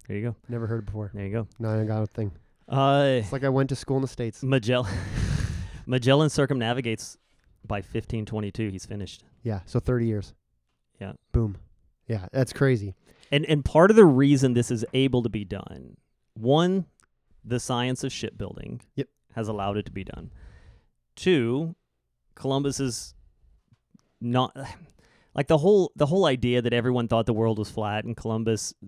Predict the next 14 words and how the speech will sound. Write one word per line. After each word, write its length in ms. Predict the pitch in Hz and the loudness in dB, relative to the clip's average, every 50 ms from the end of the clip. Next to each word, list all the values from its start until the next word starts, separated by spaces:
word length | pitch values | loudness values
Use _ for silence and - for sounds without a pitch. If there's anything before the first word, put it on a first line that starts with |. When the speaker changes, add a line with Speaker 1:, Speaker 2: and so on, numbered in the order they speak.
| - - | -20 -10
Speaker 1:
saw 280 | - - 113 107 107 | -4 0 0 2 2
the 100 | 104 110 | 2 0
ships 340 | 101 - - 113 110 - - | -2 -2 -2 -2 -2 -4 -6
coming 340 | - - 110 110 107 107 107 | -8 -6 -6 -4 -4 -4 -4
into 280 | 104 104 104 104 104 | -2 -2 -2 -2 -2
the 120 | 98 101 95 | -4 -4 -4
harbor 460 | 95 104 104 104 95 107 104 101 104 | -4 -4 -4 -4 -4 -4 -4 -4 -6
and 100 | 101 101 | -6 -6
realized 380 | 98 101 104 104 101 101 98 101 | -6 -6 -6 -6 -6 -8 -6 -8
it 80 | 104 104 | -8 -6
wasn't. 380 | 101 101 101 95 107 107 113 | -6 -6 -6 -6 -8 -10 -8
And 320 | 107 104 101 98 101 104 - _ _ _ - _ _ _ _ - | -8 -8 -8 -8 -10 -12 -14 _ _ _ -20 _ _ _ _ -10
no, 180 | - 107 104 - - _ _ _ _ _ _ _ 135 | -8 -8 -8 -8 -10 _ _ _ _ _ _ _ -10
the, 180 | 135 131 - | -8 -8 -8